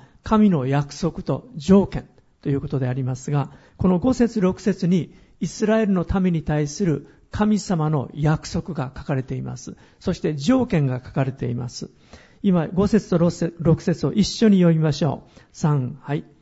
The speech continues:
「今もしあなた方が確かに私の声に聞き従い、私の契約を守るなら、あなた方はあらゆる民族の中にあって、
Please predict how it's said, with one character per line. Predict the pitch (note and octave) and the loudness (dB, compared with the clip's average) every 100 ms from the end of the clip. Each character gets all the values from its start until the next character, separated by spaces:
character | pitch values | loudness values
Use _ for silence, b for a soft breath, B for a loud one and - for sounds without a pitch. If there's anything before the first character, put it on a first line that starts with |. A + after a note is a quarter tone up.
| b b b _ - | b b b _ 4
「今 | G#3 F3+ C#3+ | 6 6 2
も | D#3+ | 0
し | D3 F#3+ C#3+ - - | -2 -6 -8 -8 -2
あ | D3+ | 0
な | D#3 | 0
た | D#3 | 0
方 | D3 C#3+ B2+ | -4 -4 -6
が | C3 B2+ b b - | -6 -8 b b -2
確 | G#3 - - | 0 0 0
か | D#3 | -2
に | C3+ - | -2 -2
私 | D3 D3 F3+ - | -2 0 0 2
の | F3+ | 0
声 | E3+ G3 F3 | 2 2 2
に | C#3+ B2+ | 0 -4
聞 | - | -10
き | D3+ | -8
従 | C#3+ D3+ C3 B2+ | -6 -6 -4 -4
い、 | B2+ b b b | -6 b b b
私 | - D3 F#3+ - | -6 0 0 2
の | G3 F3 | 0 0
契 | - F#3 F3 | 0 2 4
約 | E3+ E3+ E3+ | 2 2 2
を | D3 | 2
守 | C#3 E3 F#3 D3+ | 2 4 4 2
る | |
な | B2 | -2
ら、 | A#2+ B2+ b b b | -4 -8 b b b
あ | - | 0
な | D#3+ E3 | 2 2
た | E3+ | 0
方 | D3+ D3+ | -2 0
は | C#3+ C3+ - - | 0 0 -4 -2
あ | D#3+ | 2
ら | F#3+ | 4
ゆ | A3 | 4
る | A3 E3+ | 4 4
民 | F#3 E3+ | 4 2
族 | D#3+ D3 C#3+ | 0 -2 0
の | C#3 | 0
中 | C#3+ C#3 | -2 -4
に | C3 | -4
あ | B2+ | -4
っ | A2+ | -8
て、 | _ C#3 B2 | _ -8 -8